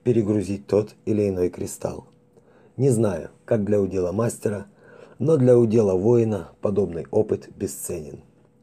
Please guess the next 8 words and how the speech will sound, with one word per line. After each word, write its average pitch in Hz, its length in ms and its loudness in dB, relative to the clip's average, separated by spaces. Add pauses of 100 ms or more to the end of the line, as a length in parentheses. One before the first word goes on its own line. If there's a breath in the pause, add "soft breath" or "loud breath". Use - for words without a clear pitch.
(400 soft breath)
В - 60 -20
сражении 110 640 2
боец 104 400 0
должен 104 380 -2
чувствовать 104 580 -6
свои 104 340 -2
боевые 101 460 0
кристаллы 104 600 -2